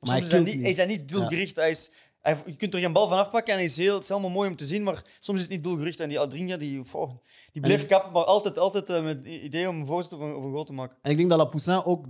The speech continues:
Speaker 1: dat, dat is het enige dat hij mist. Oké, tuurlijk, hij scoort vandaag, dus misschien is dat een beetje tegenstrijdig, maar dat is echt wel wat hij mist in zijn spel. Want inderdaad,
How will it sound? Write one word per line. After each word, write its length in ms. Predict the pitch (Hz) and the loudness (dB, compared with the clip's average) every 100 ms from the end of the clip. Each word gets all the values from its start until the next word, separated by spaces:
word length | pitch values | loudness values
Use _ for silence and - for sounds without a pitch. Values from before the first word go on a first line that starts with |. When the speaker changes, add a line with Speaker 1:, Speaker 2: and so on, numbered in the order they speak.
| 120 113 - | -16 -18 -2
Speaker 1:
dat, 260 | - 151 127 | 4 4 4
dat 100 | 131 | -4
is 60 | 123 | -4
het 80 | |
enige 320 | 147 165 165 139 | 0 2 4 2
dat 120 | 131 | 2
hij 80 | 127 | 2
mist. 220 | 147 151 | 2 0
Oké, 240 | 120 143 | -4 -6
tuurlijk, 240 | 127 147 127 | 0 2 2
hij 100 | 117 | 0
scoort 300 | - 143 143 | 0 -2 0
vandaag, 260 | 143 135 | -2 -4
dus 100 | 127 | -4
misschien 460 | 117 113 123 120 - - | -6 -6 -4 -6 -10 -10
is 100 | 117 | -4
dat 120 | 113 | -4
een 60 | 110 | -4
beetje 400 | 110 113 107 - - | -4 -2 -4 -6 -8
tegenstrijdig, 800 | 113 101 - - - 117 135 127 | -8 -8 -10 -8 2 2 2 -2
maar 220 | 120 113 | -4 2
dat 100 | 135 | 2
is 100 | 131 | 4
echt 180 | 160 160 | -2 0
wel 120 | 151 | 2
wat 80 | 127 | 4
hij 100 | 120 | 2
mist 200 | 151 180 | -2 -2
in 60 | |
zijn 120 | 170 | -6
spel. 280 | 156 - 175 | -6 -4 -2
Want 160 | 135 123 | -2 -4
inderdaad, 420 | 123 117 143 165 | -8 0 2 2